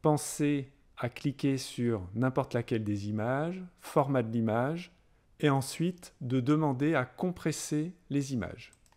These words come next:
Donc ça permettra de réduire la taille du fichier final. Donc je vais choisir par exemple écran, et je lui demande à appliquer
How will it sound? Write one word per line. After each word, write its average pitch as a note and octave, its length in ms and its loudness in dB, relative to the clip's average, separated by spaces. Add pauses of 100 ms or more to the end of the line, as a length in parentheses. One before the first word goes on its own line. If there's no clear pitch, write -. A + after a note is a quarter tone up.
(400)
Donc C3 140 0
ça D3 100 4
permettra D3 520 2
de A#2+ 120 2
réduire C3 640 0
la G#2+ 140 0
taille A2 480 2
du F2+ 160 -8
fichier G#2 340 -4
final. B2+ 600 -2 (680)
Donc G#2+ 100 -4
je G#2+ 100 -2
vais A#2 60 4
choisir A#2+ 500 2
par G#2 180 -2
exemple G2+ 440 -4 (140)
écran, D3+ 560 -2 (480)
et C#3 80 2
je C3+ 100 2
lui C3+ 160 2
demande B2+ 580 2 (420)
à B2 280 2
appliquer C3+ 720 0